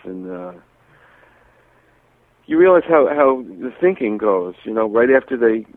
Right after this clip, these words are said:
the truck blew up under there, the, um, Port Authority put cameras all around the periphery of the building, pointing down.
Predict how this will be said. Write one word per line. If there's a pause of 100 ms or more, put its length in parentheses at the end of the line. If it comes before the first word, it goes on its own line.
the
truck
blew
up
under
there, (440)
the,
um, (100)
Port
Authority
put
cameras (380)
all
around
the
periphery
of
the
building, (460)
pointing
down.